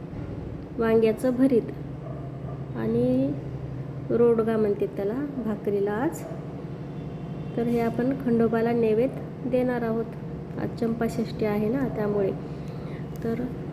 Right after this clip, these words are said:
सर्वप्रथम मी कांदे स्व-, वांगे स्वच्छ धुवून घेतलेले आहेत.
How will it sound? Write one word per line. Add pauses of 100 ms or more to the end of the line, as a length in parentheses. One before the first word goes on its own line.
(140)
सर्वप्रथम
मी (520)
कांदे
स्व-,
वांगे
स्वच्छ
धुवून
घेतलेले
आहेत.